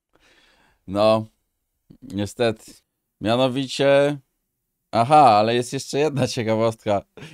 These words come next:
Zanim koniec historii, <laughs> to jeszcze jest jedna ważna rzecz. Mianowicie,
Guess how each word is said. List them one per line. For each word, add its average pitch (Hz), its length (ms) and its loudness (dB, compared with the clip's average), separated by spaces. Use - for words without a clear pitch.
Zanim 139 460 0
koniec 147 360 0
historii, 135 720 0
<laughs> - 840 -4
to 104 100 -2
jeszcze 123 260 2
jest 123 160 -2
jedna 139 300 2
ważna 135 340 4
rzecz. 120 420 0
Mianowicie, 131 840 0